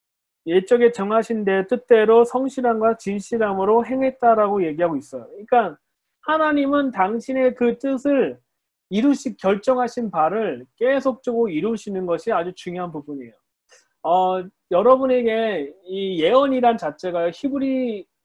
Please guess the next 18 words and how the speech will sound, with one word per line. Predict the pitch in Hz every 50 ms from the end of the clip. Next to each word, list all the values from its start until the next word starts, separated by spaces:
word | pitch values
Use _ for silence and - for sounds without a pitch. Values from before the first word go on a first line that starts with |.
| 175 175
성-, | _ - - 226 220 208 202
히브리 | - 277 285 285 285 262
성경을 | 254 262 262 247 240 226 214 196 165 147
읽다 | 143 - _ - 226 220
보면은, | 220 202 185 165 156 156 160 165
히브리어를 | - 254 247 269 254 240 226 214 190 151
읽다 | 139 139 - 202 202
보면은요, | 196 190 170 160 151 151 151 170 208 226 202 175 -
다 | - 151 151 165 160 - -
과거형이에요. | - 139 143 143 170 220 220 208 190 170 147 131 120 120 110 _ 120
예언이. | 131 143 165 175 165 143 131 120 - _ _ _ _ _ _ _ _ _ _ _ _ _ _ _ _ _ _ _ _ _ _ _
과거형이라는 | - - 156 170 180 220 233 220 214 202 196 196 196 202 196 190 202 202 196
얘기는 | 180 151 143 151 165 175 190 208 208 175 131 113 104 _ _ _ _ _ _ _ _ _ -
이게 | 165 170 170 208 208 202 196 196 196 196 190 190
한국말로 | 196 - 269 269 285 269 262 247 233 220
어떻게 | 160 156 - 190 185 196
표현할지 | 185 - 226 220 208 208 196 190 - 180
모르겠지만 | 156 151 151 165 170 165 151 - - 156 165 190 190 175 135 117